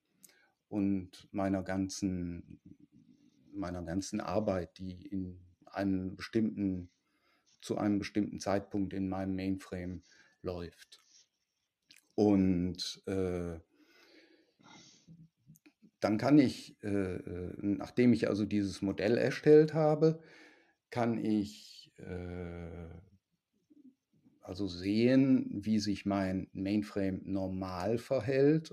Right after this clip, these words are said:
und kann dann sämtliche Informationen, die ich aktuell von den Monitoren erhalte,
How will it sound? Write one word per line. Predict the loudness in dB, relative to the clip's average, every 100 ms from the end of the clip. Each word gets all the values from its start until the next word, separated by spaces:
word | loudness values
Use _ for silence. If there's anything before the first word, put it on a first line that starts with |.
| -6
und | -4 -4
kann | -4 0
dann | 0 0 -2 -8
sämtliche | -6 0 2 0 -2 -4 -4
Informationen, | -4 -4 -4 -2 0 -2 -4 -2 0 0 -2
die | -4 -8
ich | -10 -10
aktuell | -12 -12 -14 -2 2 4
von | 2 0 0
den | 0 0
Monitoren | 2 2 0 -2 -2 -2 -2
erhalte, | -4 -4 -2 0 0 2 2